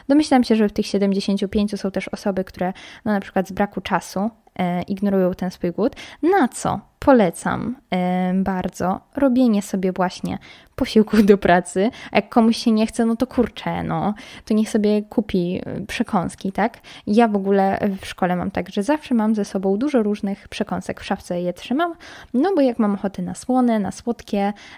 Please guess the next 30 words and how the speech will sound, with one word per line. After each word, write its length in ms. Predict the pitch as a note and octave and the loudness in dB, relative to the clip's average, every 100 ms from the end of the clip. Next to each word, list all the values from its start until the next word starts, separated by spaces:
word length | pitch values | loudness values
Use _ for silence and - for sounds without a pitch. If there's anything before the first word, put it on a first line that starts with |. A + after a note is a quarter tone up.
| - | -10
em, 760 | G3 F#3 F#3 F#3+ F#3+ F#3+ F#3+ F#3 | -4 -2 -2 -2 -2 0 0 -2
na 460 | F3+ F3+ F3 E3+ | -2 -4 -4 -4
coś, 300 | F3 - - | -6 -12 -8
nie 140 | F3 E3+ | -6 -4
wiem, 120 | E3 | -6
na 100 | F3+ | -6
jakieś 240 | - F#3+ | -8 -12
krakersy 760 | - F#3+ - G#3+ G#3 - F3+ F3+ | -10 -6 -2 -2 -2 -6 -6 -6
albo, 800 | F3+ F3 F3 F3 F3 F3 F3 F3 - - - - | -8 -6 -6 -4 -2 0 0 -2 -6 -16 -20 -10
em, 420 | F3+ F3 F3 F3 F3+ | -6 -4 -4 -6 -8
co 160 | - | -8
ja 100 | - | -10
tam 220 | - - | -10 -10
jeszcze 300 | - - - | -10 -10 -10
mam, 320 | F3+ F#3 F#3 F#3+ - _ _ _ _ - | -8 -8 -8 -10 -16 _ _ _ _ -4
na 140 | F#3+ | -2
batona 440 | F3 F3 - A3 G3+ | -2 -2 0 2 2
proteinowego, 800 | - G#3+ G#3 G3+ G3+ G3 G3 - | 0 0 0 0 2 0 0 -4
to 120 | - A3+ | -4 -2
ja 60 | |
zawsze 280 | G#3+ D4+ D4 | -2 -2 -2
to 100 | A#3+ | 0
mam 140 | A3 | 0
w 60 | A3 | -2
szafce, 380 | - F#3+ - G3+ | -6 -8 -8 -6
tak, 320 | - A#3+ B3 | 0 -2 -2
że, 420 | - G3+ F#3+ F#3+ - - - - | -8 -2 -2 -2 -6 -16 -20 -10
e, 400 | - F#3 F#3 F#3 - _ _ _ - - _ _ - | -6 -4 -4 -6 -10 _ _ _ -20 -20 _ _ -2
tak, 200 | A#3+ C4 | 0 0
żebym 520 | - G3+ F#3+ F#3 F#3 | 0 -2 0 0 0